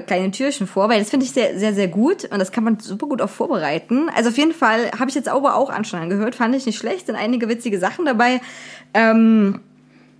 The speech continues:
bei einer Episode musste ich aber abbrechen, da ging's um mehrere Meerschweinchen, die zusammen gewohnt haben und das fand ich doch ein bisschen anstrengend oder zusammen Abenteuer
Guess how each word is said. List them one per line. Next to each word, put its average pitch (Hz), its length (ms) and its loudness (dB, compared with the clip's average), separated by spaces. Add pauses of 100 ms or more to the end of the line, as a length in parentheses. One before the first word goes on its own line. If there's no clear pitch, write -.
(360)
bei 208 120 0
einer 240 200 4
Episode 233 340 0
musste 240 220 0
ich 220 60 -4
aber 202 100 0
abbrechen, 233 540 -2
da 202 100 0
ging's 226 300 0
um 180 480 -2
mehrere 208 240 4
Meerschweinchen, 190 680 0
die 170 60 -2
zusammen 170 380 -2
gewohnt 160 400 -4
haben 170 320 -2
und 165 80 -6
das 185 100 -6
fand 175 200 -4
ich 180 60 -6
doch 180 120 -2
ein 180 80 -2
bisschen 170 320 -4
anstrengend 160 760 -4
oder 170 140 -4
zusammen 170 240 -2
Abenteuer 185 720 2